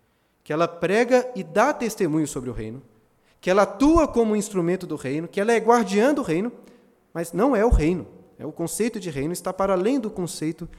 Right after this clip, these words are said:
de igreja. Ainda que, entre os cidadãos da terra, somente os verdadeiros membros da Igreja de Cristo fazem parte também deste reino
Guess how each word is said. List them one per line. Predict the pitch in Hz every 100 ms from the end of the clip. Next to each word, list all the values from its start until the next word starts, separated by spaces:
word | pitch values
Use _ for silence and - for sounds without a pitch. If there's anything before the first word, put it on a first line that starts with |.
| _ -
de | 160
igreja. | 180 180 233 123 - - _ _ _ _ _ -
Ainda | 165 226 254
que, | 254 233 294 - - - _ -
entre | 240 277 220
os | 202
cidadãos | 196 170 151 156
da | 139
terra, | - 196 196 110 - - - _ _ _ _ _ _
somente | - 180 165 160 233 262 262 262 - _ _ _ -
os | 156
verdadeiros | 180 170 160 160 226 208
membros | 160 175 165
da |
Igreja | 160 147 156
de | 143
Cristo | - 135 -
fazem | 170 - 156 208 220
parte | 175 165 -
também | 185 147
deste | 156 165 170
reino | - 214 240